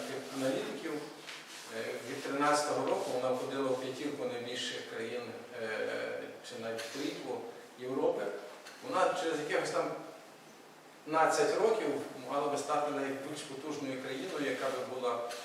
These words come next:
по потужності на той час в економічному, е, рівні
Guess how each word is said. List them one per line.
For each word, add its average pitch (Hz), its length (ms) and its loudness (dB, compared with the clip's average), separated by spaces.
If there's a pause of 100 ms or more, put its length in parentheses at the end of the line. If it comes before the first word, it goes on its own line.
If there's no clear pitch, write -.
(460)
по 123 220 0
потужності 143 720 0
на 123 100 6
той 123 200 -2
час - 400 4 (100)
в 113 40 -4 (120)
економічному, 123 560 -2
е, - 960 -4
рівні - 240 0